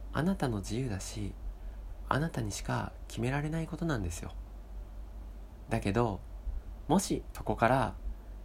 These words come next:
少しでも脱したい、ネガティブな自分からちょっとでもいいから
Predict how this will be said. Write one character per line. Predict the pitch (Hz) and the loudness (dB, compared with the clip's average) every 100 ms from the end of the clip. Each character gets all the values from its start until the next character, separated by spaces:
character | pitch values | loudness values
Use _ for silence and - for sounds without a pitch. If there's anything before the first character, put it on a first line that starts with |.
| - 277 | 2 4
少 | |
し | 294 147 | 6 6
で | |
も | 104 90 | 6 4
脱 | 90 | 2
し | - | 0
た | - 98 | 0 0
い、 | - - - - - - - - - - | -2 -10 -12 -12 -12 -10 -10 -10 -2 6
ネ | 131 | 8
ガ | 120 | 8
テ | |
ィ | 101 | 6
ブ | |
な | 95 | 6
自 | 95 | 4
分 | 107 | 2
か | 117 127 | 4 4
ら | 147 120 - - - - - - | 4 2 -2 -6 -6 -6 -8 -2
ち | 202 | -2
ょ | |
っ | - | 2
と | 294 | 4
で | 269 | 6
も | 208 | 6
い | 214 | 4
い | |
か | 196 160 | 6 6
ら | 196 196 | 6 4